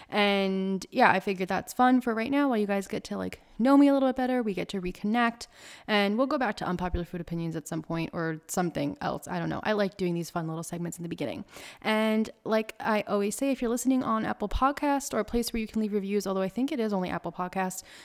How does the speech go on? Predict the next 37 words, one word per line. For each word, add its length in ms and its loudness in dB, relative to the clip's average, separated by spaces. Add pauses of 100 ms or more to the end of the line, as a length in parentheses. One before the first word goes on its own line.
(140)
then 340 2
please 320 -4
be 80 -6
sure 140 -8
to 80 -4
leave 420 -4
a 180 -2
review 300 -2
on 120 2
the 60 -2
podcast 560 -2
and 140 -2
feel 140 -6
free 160 -6
to 60 -2
share 180 -4
it 60 -6
on 120 -4
social 300 -4
media 300 2
and 140 2
stuff. 280 -4
I, 200 2 (400)
I'm 160 2
really 200 4
trying 320 -2
to 400 -2 (240)
grow 280 0
this 140 -4
podcast 560 -2
a 60 -8
little 100 -6
bit 100 -8
more. 260 -2 (540)
So 360 0 (440)
my 460 2 (260)
first 460 -2